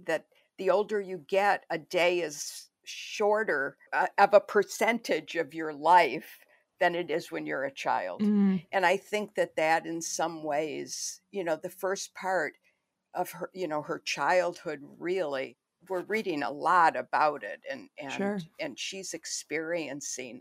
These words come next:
Speaker 1: a lot. And then as she grows, as she matures and becomes an adult, and especially toward the end, the days go by very quickly.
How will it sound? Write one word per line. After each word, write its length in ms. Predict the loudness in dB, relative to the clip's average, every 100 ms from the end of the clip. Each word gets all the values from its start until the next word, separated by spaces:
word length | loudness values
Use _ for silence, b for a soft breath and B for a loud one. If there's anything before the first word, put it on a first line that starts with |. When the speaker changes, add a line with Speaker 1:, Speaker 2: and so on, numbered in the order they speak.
| -10
Speaker 1:
a 80 | -10
lot. 680 | -6 -4 -4 -6 -14 -20 -20 _ _ _ _
And 260 | -8 -8 -6
then 420 | -2 -2 -4 -12 _ _ _ _ _ -4
as 180 | -2 -2
she 320 | -6 -12 -16 -20 -18
grows, 580 | -4 -2 -2 -4 -10 -16 _ _ _ -8
as 100 | -6
she 440 | -6 -10 -10 -12 -16 _
matures 840 | -12 -10 -6 -4 -2 -2 -6 -12
and 240 | -14 -14 -14
becomes 420 | -14 -10 -12 -10
an 120 | -12
adult, 600 | -10 0 2 2 -2 -10
and 220 | -12 -12 -18 _
especially 520 | -18 -6 -6 -6 -10 -10
toward 380 | -4 -2 -2 -6
the 200 | -6 -2
end, 440 | 0 0 -4 -10 -16 -10 -8
the 60 |
days 440 | -4 -2 0 -2 -4
go 200 | 0 0
by 380 | 0 0 0 0
very 300 | -6 -6 -6 -10
quickly. 600 | -10 -10 -10 -12 -12